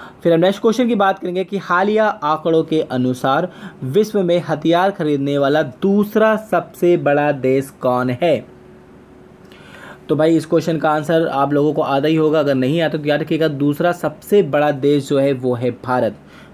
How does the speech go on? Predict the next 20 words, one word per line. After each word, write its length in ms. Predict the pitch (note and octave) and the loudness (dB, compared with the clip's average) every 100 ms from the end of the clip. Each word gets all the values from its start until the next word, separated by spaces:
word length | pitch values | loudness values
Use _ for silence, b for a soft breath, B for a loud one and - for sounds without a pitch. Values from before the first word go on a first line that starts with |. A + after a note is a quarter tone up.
| - | -4
विश्व 320 | D3 D3+ D3+ | -4 -2 -2
में 180 | C3+ C#3+ D3 | 0 -2 -4
हथियार 380 | A#2+ B2+ A#2+ B2+ | -4 -2 0 -2
खरीदने 520 | - C3 B2+ A2+ A2+ | -6 -4 -2 -2 -2
वाला। 260 | G#2+ G#2 G#2+ B B B | -2 -4 -6 B B B
अब 140 | F3 F3 | -2 0
आपको 320 | E3 E3+ F#3 | 0 0 0
एक 200 | E3 D#3 | 0 2
question 320 | D#3 D3 D#3+ | 0 0 0
बताना 400 | C#3+ B2 B2 C3 | 0 0 -2 -2
है 260 | B2 C#3 D#3 | -2 -2 -2
कि 160 | D#3 | -2
विश्व 380 | B2 C#3 C#3 D3 | -2 -2 -2 -2
में 260 | C3 C3 D#3+ | 0 0 -2
पहला 440 | - C#3 D3+ D#3+ | -4 -4 0 0
ऐसा 200 | C#3+ C3 | -2 -6
कौन 220 | C3+ B2+ B2 | -6 -6 -6
सा 100 | B2+ | -4
देश 300 | A#2+ A#2 D3+ | -2 -2 -4
है 160 | F3 | -4